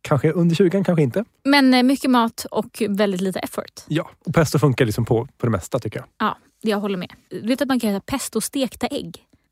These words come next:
Speaker 1: Åh, nej.
Speaker 2: Det var en trend på TikTok för ett tag sedan.
Speaker 1: Oj.
Speaker 2: Och då, alltså man, istället för olja i pannan så kluttar man ner pesto. För pesto innehåller ju så pass mycket olja.
Speaker 1: Ja.
Speaker 2: Och då blir den, alltså, rinner den ut lite, börjar nästan så här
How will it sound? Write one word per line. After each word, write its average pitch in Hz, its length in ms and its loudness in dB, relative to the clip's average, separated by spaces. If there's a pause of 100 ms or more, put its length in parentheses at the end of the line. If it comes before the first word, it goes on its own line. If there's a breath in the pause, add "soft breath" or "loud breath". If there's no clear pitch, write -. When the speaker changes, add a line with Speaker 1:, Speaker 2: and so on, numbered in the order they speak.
Speaker 1:
Åh, 196 300 2
nej. 117 260 4
Speaker 2:
Det 269 60 6
var 269 80 4
en 262 100 4
trend 294 300 2
på 233 60 -2
TikTok - 400 -8
för - 80 -4
ett 196 40 0
tag 185 160 -2
sedan. 208 200 0 (120)
Speaker 1:
Oj. 156 300 2 (180)
Speaker 2:
Och - 340 0
då, 254 380 4 (120)
alltså 254 220 0
man, 254 280 4
istället 294 340 2
för - 120 2
olja 285 340 2
i 214 60 2
pannan 226 360 2
så 208 120 -6
kluttar 254 340 -2
man 226 140 4
ner 208 140 4
pesto. - 420 -6
För 226 140 -2
pesto - 340 -2
innehåller 262 380 4
ju 247 60 4
så - 80 -6
pass 190 120 -4
mycket 196 180 -2
olja. 196 200 2
Speaker 1:
Ja. 131 200 6 (240 soft breath)
Speaker 2:
Och 247 120 0
då 294 100 4
blir 277 120 4
den, 226 320 4 (180)
alltså, 226 300 4 (120)
rinner 226 380 4
den 208 160 4
ut 285 240 0
lite, 240 260 2
börjar 214 340 4
nästan 214 380 0
så 208 120 -4
här 190 240 0